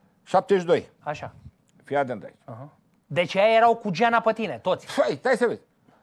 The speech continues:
Speaker 1: Și îi las, bă, la banii, prin, prin geamul, uh, mașinii: „Ia, tati, banii, mâncați-i, noi i-am găsit,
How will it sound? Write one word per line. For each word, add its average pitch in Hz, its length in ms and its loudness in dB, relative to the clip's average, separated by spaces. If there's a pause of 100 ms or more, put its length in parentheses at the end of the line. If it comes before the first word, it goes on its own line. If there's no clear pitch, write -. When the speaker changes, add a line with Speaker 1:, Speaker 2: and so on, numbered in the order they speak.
(400)
Speaker 1:
Și - 160 -6
îi 320 160 0
las, 320 260 4
bă, 214 380 0
la 233 180 4
banii, 240 420 0 (680)
prin, 214 240 -4
prin 233 260 0
geamul, 262 400 2
uh, 202 260 4
mașinii: 208 520 -2
„Ia, 220 160 2
tati, 247 280 2
banii, 226 280 4
mâncați-i, 220 420 0
noi 247 100 0
i-am 233 180 0
găsit, 214 360 -2